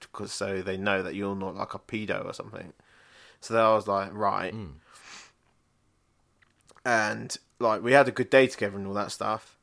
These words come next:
Speaker 1: And then we ended up smoking a load of weed. And then I come home on the train, and I remember falling asleep on the train. I woke up in fucking Milton Keynes, innit?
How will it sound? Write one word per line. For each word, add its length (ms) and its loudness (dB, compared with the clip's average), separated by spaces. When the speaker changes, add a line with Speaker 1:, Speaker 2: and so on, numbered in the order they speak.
Speaker 1:
And 140 -4
then 220 0
we 100 0
ended 160 0
up 140 -2
smoking 360 -2
a 80 -2
load 280 0
of 100 -4
weed. 420 -2
And 100 -8
then 100 -8
I 80 -6
come 220 -2
home 180 0
on 80 -4
the 60 -6
train, 360 2
and 80 2
I 40 4
remember 260 -2
falling 260 -4
asleep 360 -4
on 60 -8
the 60 -6
train. 360 2
I 100 -4
woke 300 0
up 60 -10
in 60 -14
fucking 360 -4
Milton 220 -2
Keynes, 420 -2
innit? 260 -2